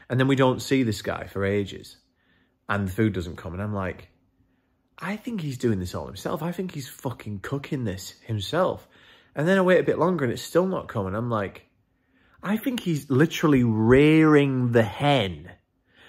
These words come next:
and then laying the egg and then cooking the egg for my fucking breakfast." Do you know what I mean? Get some more staff, you small pub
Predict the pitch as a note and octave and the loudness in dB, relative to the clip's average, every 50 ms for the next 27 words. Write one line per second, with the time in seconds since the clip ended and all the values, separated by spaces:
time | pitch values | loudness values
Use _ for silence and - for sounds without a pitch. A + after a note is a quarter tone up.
0 | - - - _ _ - - C3+ B2+ B2 B2 A#2+ C3 C3 C3+ C3 B2+ B2 B2 C3 | -20 -20 -20 _ _ 2 4 4 4 6 6 6 6 6 6 6 6 6 8 8
1 | C#3 C#3+ C#3+ D3 C#3 C3 B2 A#2+ A#2+ A#2+ A#2+ B2+ B2 G#2+ F2+ E2 - - - A#2 | 8 8 6 4 4 2 2 2 2 2 2 2 2 0 -2 -2 -6 -6 -2 0
2 | A#2+ A#2+ A#2+ A2+ B2 B2 B2 B2+ B2 A#2 - A#2 A2+ - - G#2+ G#2 G#2 G#2 G#2 | 0 2 4 6 6 6 6 4 0 0 0 0 -2 0 -2 -2 0 0 0 0
3 | G2+ G2 - - G#2 G2+ G2 F#2 F2+ - - A2+ G#2+ - - G2+ F#2 F2+ F#2 A2+ | -2 -2 -4 -6 -4 -4 -4 -4 -6 -6 -4 -4 -4 -4 -4 -8 -4 0 2 2
4 | - - - - - - - - - - - - - - - D3 D3+ C#3+ A2+ D3+ | 0 0 -4 -14 -14 -14 -14 -16 -18 -20 -20 -20 -14 -6 0 2 2 2 4 4
5 | D#3 D#3 C#3+ A2+ F#2+ F2 - - - - - - _ _ _ - C3 F3+ G#3 A#3+ | 4 4 4 2 2 -2 -6 -14 -20 -20 -20 -20 _ _ _ 2 6 8 8 8
6 | - G3 - - A3 G#3 G#3 G#3 G#3+ G#3 G#3 F#3+ F3 - - - - - - G3 | 6 2 -2 0 2 4 6 8 8 10 10 8 6 4 0 -10 -2 4 6 8
7 | A3 G#3+ F3+ D3 - - - D3 D3 C3+ B2 - - - - C#3+ D3 D3 C#3+ C#3 | 8 8 8 4 2 -2 -2 -2 0 0 -2 -4 -6 -4 0 2 4 4 4 4
8 | C#3 C3+ B2+ - - C#3 C3+ C3 B2 A2+ | 2 0 -2 0 4 6 6 6 6 4